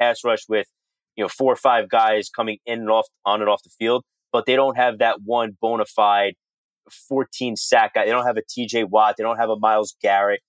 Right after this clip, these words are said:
And I don't know if they project to have that. Maybe Jermaine Johnson blossoms into that.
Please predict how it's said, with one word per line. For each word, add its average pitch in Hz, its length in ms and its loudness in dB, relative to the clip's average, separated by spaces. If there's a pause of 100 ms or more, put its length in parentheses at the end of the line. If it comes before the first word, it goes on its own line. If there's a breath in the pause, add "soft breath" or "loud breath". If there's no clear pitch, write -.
(800)
And 110 140 2
I 135 80 4
don't 110 220 -2
know 123 200 2
if 120 120 -4
they 113 160 -4
project 110 480 -2
to 131 80 2
have 135 240 2
that. 135 200 0
Maybe 113 320 -4
Jermaine 113 320 -8
Johnson 110 540 -2 (100)
blossoms 107 400 0
into 110 220 -8
that. 131 240 2